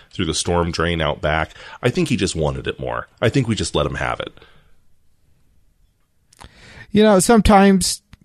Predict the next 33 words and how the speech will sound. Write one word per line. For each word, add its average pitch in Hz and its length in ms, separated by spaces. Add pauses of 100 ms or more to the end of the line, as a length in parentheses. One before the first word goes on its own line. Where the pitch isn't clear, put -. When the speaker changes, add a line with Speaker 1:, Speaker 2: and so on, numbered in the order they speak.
(300)
Speaker 2:
you 165 140
kinda 233 380
just 196 220
wanna 156 260
do 139 240
that. 87 320 (280)
If 151 260
they've 202 280
worked 185 260
so 170 220
hard, 147 260
you 127 40
gotta 156 220
reward 107 480
that 87 300
effort. 80 420 (640)
Speaker 1:
Yeah. - 200 (2000)
Just 110 200
saying. 67 220 (220)
Speaker 2:
That's 208 220
why 220 140
Hack's 160 380
Honor 131 340
is 113 80
so 117 200
good, 101 380
you 98 120
know, 98 260
'cause 98 380 (320)
Speaker 1:
'Cause 107 180
you 110 100
don't 104 200
care? 95 300